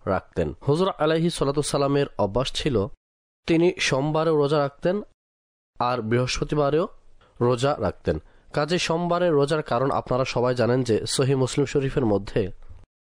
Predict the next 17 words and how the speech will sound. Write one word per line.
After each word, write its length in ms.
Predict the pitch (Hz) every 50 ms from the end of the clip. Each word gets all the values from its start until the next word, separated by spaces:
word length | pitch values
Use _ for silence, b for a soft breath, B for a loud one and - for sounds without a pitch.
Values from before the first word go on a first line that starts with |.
| _ _ - 123
নবী 200 | 131 135 160 165
করিম 220 | - 180 175 175
সাল্লাল্লাহু 560 | 165 - 180 165 156 131 131 135 147 147 160
আলাইহি 420 | 156 151 117 120 127 143 147 147 147
ওয়াসাল্লাম 500 | 127 123 - 156 143 139 127 110 107 117 -
এর 180 | 123 127 131
কারণ 260 | - 143 139 143 143
ইরশাদ 340 | 120 123 120 - - 143 131 -
করলেন 360 | - 127 120 123 135 147 139
যে, 200 | 120 113 104 101
"ফিহি 440 | - - 139 139 143 135 139 165 151
উলিদতু, 560 | 120 110 110 113 107 - - - 80 64 64 - - - _ _ _ _ _ _ _ _ _ _ _ _ _ _ _ _ _ _ _ -
এই 160 | 147 165 175
দিনে 360 | 175 196 196 185 151 139 147 147 -
আমার 240 | 123 123 131 131
জন্ম 260 | 131 143 143 147 147 139
হয়েছে 520 | 117 110 120 139 151 - - 131 110